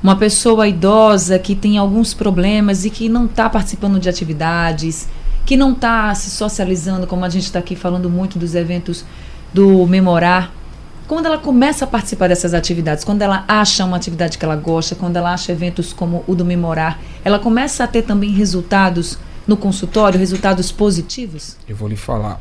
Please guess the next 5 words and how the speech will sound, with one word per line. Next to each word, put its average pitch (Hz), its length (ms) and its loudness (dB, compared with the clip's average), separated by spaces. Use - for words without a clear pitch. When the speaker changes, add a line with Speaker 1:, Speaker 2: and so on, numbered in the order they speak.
Speaker 2:
com 135 100 0
certeza. 104 480 0
A... 117 300 -4
atividades 160 420 2
proporcionadas 123 720 2